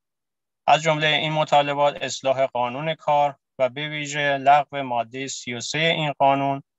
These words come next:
که حق اخراج کارگر را به کارفرم-، به کارفرما سپرده بود و همچنین افزایش دستمزد، اجرای کنوانسیون‌های مربوط به حقوق کار، افزایش مرخصی سالانه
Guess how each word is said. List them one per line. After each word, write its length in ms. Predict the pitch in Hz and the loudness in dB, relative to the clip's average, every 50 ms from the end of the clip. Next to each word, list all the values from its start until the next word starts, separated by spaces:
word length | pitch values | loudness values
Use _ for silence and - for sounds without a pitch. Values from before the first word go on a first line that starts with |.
| _ _ _ _ _ _ _ | _ _ _ _ _ _ _
که 120 | - 139 | -2 0
حق 240 | 131 147 156 170 170 - | 2 4 4 4 4 4
اخراج 540 | 170 143 135 127 - - 139 139 135 147 | 2 4 4 2 2 4 4 4 4 0
کارگر 540 | 143 - - 131 123 123 120 117 127 131 135 | -6 0 2 2 2 2 -2 2 4 4 4
را 200 | 135 135 135 135 | 6 4 2 0
به 120 | 123 127 120 | 0 -6 -10
کارفرم-، 600 | _ 131 123 120 120 110 - 123 117 117 117 - _ - | _ -4 -4 -4 -4 -4 0 0 2 2 0 -4 _ -12
به 120 | 131 127 | -12 -10
کارفرما 580 | - - 131 127 120 - 123 120 120 123 123 117 | -2 0 0 2 4 4 2 2 2 0 -4 -6
سپرده 460 | - 120 110 - - - - - - | -8 -12 -14 -16 -18 -18 -18 -20 -20
بود 160 | - 170 _ _ _ _ _ _ _ _ _ _ _ _ _ _ _ _ 127 | -20 -20 _ _ _ _ _ _ _ _ _ _ _ _ _ _ _ _ -8
و 40 | |
همچنین 460 | 117 123 131 127 - 143 139 139 139 123 | -6 -4 -6 -6 -6 -6 -6 -4 -2 2
افزایش 560 | 123 127 123 120 120 123 123 127 139 - - | 4 4 4 4 2 -4 -4 -4 -2 -4 -4
دستمزد، 640 | 156 143 147 143 139 131 - 143 143 143 139 135 - _ _ _ _ _ _ _ _ - | 0 4 6 6 6 4 2 -2 -4 -4 -4 -4 -8 _ _ _ _ _ _ _ _ -8
اجرای 360 | 139 127 135 139 143 156 165 | -6 -6 -2 0 0 -2 0
کنوانسیون‌های 880 | - 151 143 139 139 135 131 127 - - 135 127 123 117 131 143 147 156 | 0 -2 0 2 2 0 0 -2 -6 -8 -8 -8 -6 -2 -2 -2 -2 -2
مربوط 480 | 151 139 127 127 123 120 123 143 139 _ | -2 0 2 2 2 0 -6 -14 -14 _
به 100 | 139 127 | -12 -12
حقوق 400 | 117 127 127 127 139 147 160 147 | -12 -12 -12 -12 -8 -8 -8 -6
کار، 340 | - - 147 143 143 - - | -2 2 4 4 4 4 4
افزایش 480 | 135 127 123 120 120 127 131 139 - 147 | 4 2 2 0 -6 -6 -6 -6 -6 -4
مرخصی 600 | 139 131 127 123 - 127 120 - - 156 165 170 | -2 -2 -2 0 2 0 0 0 -2 -4 -4 -4
سالانه 600 | - - 160 156 151 151 151 151 151 147 147 147 | 0 2 2 2 2 0 -2 -2 -4 -4 -6 -6